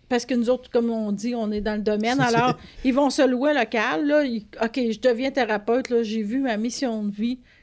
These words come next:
Speaker 1: c'est ça. » Ils font l'acte de foi, ils le font, mais après,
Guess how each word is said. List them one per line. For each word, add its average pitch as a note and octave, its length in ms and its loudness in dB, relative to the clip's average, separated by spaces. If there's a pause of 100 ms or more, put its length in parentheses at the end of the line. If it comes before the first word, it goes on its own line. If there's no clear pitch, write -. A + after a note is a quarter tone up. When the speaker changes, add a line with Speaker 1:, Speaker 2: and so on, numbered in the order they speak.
Speaker 1:
c'est - 380 -4
ça. » B3 500 -2 (960)
Ils C4+ 100 0
font D#4+ 220 4
l'acte C#4+ 300 2
de C4 160 2
foi, A#3+ 520 0 (140)
ils B3 100 0
le A3+ 40 -2
font, B3+ 400 -2 (760)
mais C4+ 240 4
après, B3+ 640 0